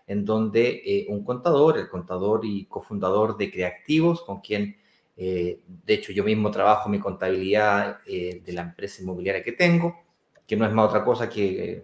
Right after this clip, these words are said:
un par de departamentos que tengo, que él me lleva la contabilidad y él me hizo la recuperación del iva, va a ser entonces una clase magistral de iva. Puesto que inclusive en el evento presencial no fue posible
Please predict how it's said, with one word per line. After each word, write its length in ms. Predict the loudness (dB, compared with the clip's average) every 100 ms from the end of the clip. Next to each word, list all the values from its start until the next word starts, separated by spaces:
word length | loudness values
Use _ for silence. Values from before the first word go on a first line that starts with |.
| -14
un 100 | -4
par 180 | -2 2
de 80 |
departamentos 520 | 2 0 0 -2 -2 -4
que 80 |
tengo, 260 | -2 -2 -2
que 120 | -2
él 120 | -2
me 140 | 0 -2
lleva 260 | 0 0
la 160 | 0 -2
contabilidad 560 | -6 -6 -4 0 0 0
y 220 | -2 4 6
él 120 | 6
me 140 | 2
hizo 200 | 0 0
la 100 | -2
recuperación 580 | 0 0 0 -2 0 0
del 160 | 2 2
iva, 320 | 2 0 -6 -20 -20 -20 -20 _
va 140 | 2 2
a 60 |
ser 240 | 2 -4 -6
entonces 420 | -6 -6 -6 -8
una 180 | -6 -4
clase 400 | 0 0 0 -2
magistral 800 | 2 2 2 -6 2 4 4 0 -14 _ _ _ _
de 320 | -2 0 0 -4
iva. 320 | -4 -4 -6 _ _ _ _ _ _ _ _
Puesto 220 | 0 2
que 80 | 4
inclusive 400 | 2 -2 2 6
en 80 | 8
el 100 | 8
evento 360 | 8 4 2
presencial 640 | -2 -2 -4 2 4 4 2
no 260 | 0 4 4
fue 160 | 4 2
posible 720 | 0 2 2 4 0 -2